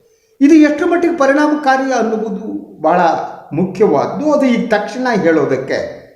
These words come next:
ಆಗೋದಿಲ್ಲ. ಈ ನಡುವೆ ಹಲವಾರು ಸಮೀಕ್ಷೆಗಳು ಬರೋದಕ್ಕೆ ಪ್ರಾರಂಭ ಆದವು. ಆ ಸಮೀಕ್ಷೆಗಳು ಬ-, ಹಲವು ಸಮೀಕ್ಷೆಗಳ ಪ್ರಕಾರ ಒಂದು ಅತಂತ್ರ ವಿಧಾನಸಭೆ ನಿರ್ಮಾಣ ಆಗುತ್ತೆ ಅನ್ನೋದು.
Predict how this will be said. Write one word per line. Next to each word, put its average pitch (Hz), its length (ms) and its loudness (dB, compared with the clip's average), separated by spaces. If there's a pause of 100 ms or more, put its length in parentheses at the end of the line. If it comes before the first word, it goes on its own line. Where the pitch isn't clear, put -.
(760)
ಆಗೋದಿಲ್ಲ. 104 540 -4 (800)
ಈ 262 80 6
ನಡುವೆ 339 720 2
ಹಲವಾರು 220 960 -2
ಸಮೀಕ್ಷೆಗಳು 220 840 -2
ಬರೋದಕ್ಕೆ 170 460 -2
ಪ್ರಾರಂಭ 143 460 -2
ಆದವು. 131 320 0
ಆ 233 160 -2
ಸಮೀಕ್ಷೆಗಳು - 1000 -4 (760)
ಬ-, - 80 2
ಹಲವು 240 400 2
ಸಮೀಕ್ಷೆಗಳ 208 580 0
ಪ್ರಕಾರ 190 520 0
ಒಂದು 185 180 2
ಅತಂತ್ರ 185 460 2
ವಿಧಾನಸಭೆ 135 600 -2
ನಿರ್ಮಾಣ 107 400 -8
ಆಗುತ್ತೆ 90 420 -12
ಅನ್ನೋದು. 67 320 -20